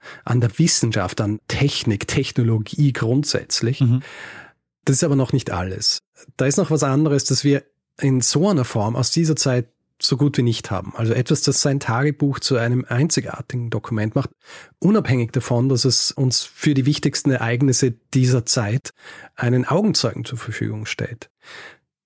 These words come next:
Speaker 1: Bevor ich allerdings darauf eingehe, lass mich tatsächlich auf zwei dieser großen Ereignisse eingehen.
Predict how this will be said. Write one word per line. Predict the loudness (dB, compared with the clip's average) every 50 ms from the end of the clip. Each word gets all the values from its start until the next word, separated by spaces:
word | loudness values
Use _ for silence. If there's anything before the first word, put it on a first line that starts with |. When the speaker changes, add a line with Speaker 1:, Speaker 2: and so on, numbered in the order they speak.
| _ _ -2
Speaker 1:
Bevor | 0 2 2 2 2
ich | 2 2 2
allerdings | 2 2 2 2 2 2 0 0
darauf | 0 0 0 0 -2 -2 -2
eingehe, | -2 -2 -2 -2 -4 -4 -6 -8 -12 -8 -2
lass | 0 2 2 2 2 0
mich | 0 0 -2 -2
tatsächlich | -2 -2 -2 0 0 0 2 2 2 0 0
auf | -2 -2 -2
zwei | -2 -2 0 0 2 2 2 0
dieser | 0 2 2 2 4 2 0
großen | -2 -4 -2 0 0 2 2 2 2 0 0
Ereignisse | -2 -4 -6 -6 -4 -2 -2 0 0 0 -2 -2
eingehen. | -4 -4 -2 0 0 0 0